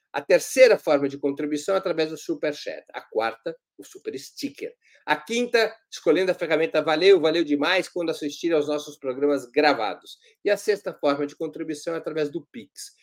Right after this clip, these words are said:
Nossa chave nessa modalidade é, é, apoia arroba operamundi ponto com ponto B R. Vou repetir, nossa chave no Pix é apoia arroba operamundi ponto com ponto B R. Além dessas seis formas de contribuição,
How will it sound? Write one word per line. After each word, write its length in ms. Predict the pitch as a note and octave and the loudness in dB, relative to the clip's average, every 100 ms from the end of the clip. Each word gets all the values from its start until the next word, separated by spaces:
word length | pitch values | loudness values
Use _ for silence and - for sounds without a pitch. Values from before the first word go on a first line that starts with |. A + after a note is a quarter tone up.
| _ _ | _ _
Nossa 240 | B2+ C3+ | -10 -8
chave 300 | - C3+ B2 | -4 -4 -4
nessa 240 | A2+ A#2 C3 | -6 -10 -6
modalidade 920 | C3+ D3 D3+ C#3+ C#3 D3 C#3 D3 - | -2 0 0 0 2 2 0 -6 -4
é, 300 | - C3 C3+ - _ _ _ _ | 2 2 2 -2 _ _ _ _
é, 240 | A2+ A2+ - | -4 -2 -2
apoia 440 | C#3+ D#3 D3+ D3 | 0 4 6 6
arroba 340 | C#3 C3+ C#3 | 6 4 4
operamundi 560 | C#3+ C#3+ C3 A#2+ B2+ B2 | 0 0 -2 -2 -8 -10
ponto 240 | - B2 _ | -10 -12 _
com 220 | B2 A#2+ | -10 -8
ponto 260 | A#2 A#2+ | -12 -10
B 80 | C#3+ | -6
R. 200 | G2 - | -6 -8
Vou 100 | G#2+ | -8
repetir, 460 | C#3+ D3 F3+ - F2+ | -6 -6 -10 -12 -12
nossa 240 | G#2 - | -14 -14
chave 240 | - G#2+ B2+ | -14 -12 -10
no 120 | C3+ | -10
Pix 320 | B2 B2+ - | -12 -16 -10
é 140 | C3 - | -10 -6
apoia 500 | D3 C#3 B2+ B2+ B2 | -8 -2 -2 -2 -4
arroba 460 | A#2+ A#2 A#2 B2 - _ _ - | -4 -6 -4 -6 -8 _ _ -10
operamundi 560 | C3 D3 A#2 A#2+ A2 A2+ | -2 0 0 -6 -12 -8
ponto 340 | - C#3+ C#3+ | -4 -4 -4
com 340 | - A#2 A#2 A#2 - | -6 -4 -6 -14 -8
ponto 380 | A#2 A#2 - - | -8 -8 -8 0
B 80 | |
R. 260 | G#2+ D2+ - | 0 0 -6
Além 240 | G2 B2 | -4 -2
dessas 300 | B2 A#2+ A2+ | -2 -6 -8
seis 280 | - F3 E3 | -4 -2 -2
formas 280 | - B2+ B2 | -2 -2 -4
de 80 | - | -8
contribuição, 680 | C#3 D3 D#3+ D3+ F#3 F#3+ | -6 -6 -6 -2 2 2